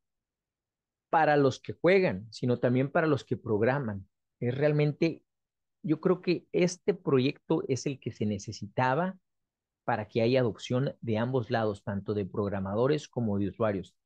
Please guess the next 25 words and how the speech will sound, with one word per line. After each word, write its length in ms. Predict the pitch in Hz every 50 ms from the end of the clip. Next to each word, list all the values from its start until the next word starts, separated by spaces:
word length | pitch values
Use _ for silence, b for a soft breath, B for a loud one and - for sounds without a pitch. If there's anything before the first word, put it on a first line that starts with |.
| _ _ _ _ _ _ _ _ _
Tienen, 320 | - 104 98 101 110 113
por 160 | - 113 95 -
supuesto, 580 | - - - 98 - - - 113 107 113 - _ _ _ _ _ _ _ _ _ _ _ - - _ _ _ _ _ _ _ -
fuentes. 640 | 120 127 131 139 135 - 175 180 180 - - - _ _ _ _ _ _ _ _ _ _ _ _ _ _ _ _ _ _
Hub 160 | - 107 101 110
ya 140 | 101 98 101
lo 140 | 98 95 95
vimos. 500 | 127 151 165 170 180 185 180 - _ _ _ _ _ _ _ _ _ _ _ _ _ _ _ _ _ _ _ _ -
Ah, 320 | 98 95 92 92 92 92 -
vean, 200 | 107 104 95 90
aquí 200 | 90 - - 95
está 200 | 92 - - 104
un 140 | 101 95 92
poco 240 | - 95 - - 104
de 100 | 98 90
la, 220 | 87 82 80 -
la 140 | - 117 101
aplicación 540 | 101 - - 120 - - 95 - 113 107 90
que 80 | - 101
les 160 | 92 - -
había 200 | 92 95 92 -
contado. 640 | - 101 98 - - 147 151 151 165 170 165 - _ _ _ _ _
Vamos 360 | - - 98 101 104 104 98 92
a 20 |
ver. 240 | 98 110 113 -